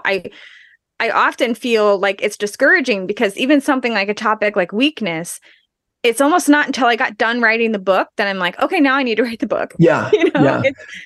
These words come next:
Speaker 1: there is
Speaker 2: Oh.
Speaker 1: a real s-, sense of that.
Speaker 2: Yeah. You know, when, when I, when I was teaching, you know, college students, it, it was s-, so frequent to read a, you know, a four-page essay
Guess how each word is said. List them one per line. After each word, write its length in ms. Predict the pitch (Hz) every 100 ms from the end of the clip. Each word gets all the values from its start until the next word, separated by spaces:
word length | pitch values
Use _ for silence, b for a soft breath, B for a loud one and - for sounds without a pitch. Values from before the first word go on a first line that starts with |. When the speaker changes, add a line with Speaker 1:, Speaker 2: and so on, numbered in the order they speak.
| B - -
Speaker 1:
there 260 | 170 175
is 140 | 143 226
Speaker 2:
Oh. 20 |
Speaker 1:
a 80 | 269
real 220 | 262 277
s-, 720 | 330 - _ _ _ _ - 302
sense 320 | 339 403 539 554
of 60 | 415
that. 320 | 254 180 - - _ -
Speaker 2:
Yeah. 360 | 165 151 - - - -
You 80 | 180
know, 120 | 165
when, 320 | 196 160 - _ _
when 220 | - 180 175
I, 60 | - _ _ -
when 180 | 170
I 80 | 180
was 160 | 175 -
teaching, 600 | 196 180 165 143 110 - -
you 80 | 143
know, 80 |
college 340 | - 165 165 156
students, 480 | 151 139 127 - - - _ -
it, 280 | 160 151
it 60 | 160
was 140 | 147 139
s-, 400 | - - - - _ _ _ _ _ _ _ -
so 480 | - - - 233 -
frequent 640 | - 180 156 - 107 - B B B B
to 120 | - 165
read 400 | 156 175 165 143
a, 220 | 147 135 135 127
you 120 | 135
know, 260 | 123 120 - _ _
a 100 | 151
four-page 500 | - 190 170 175 156
essay 640 | 151 147 - 123 110 113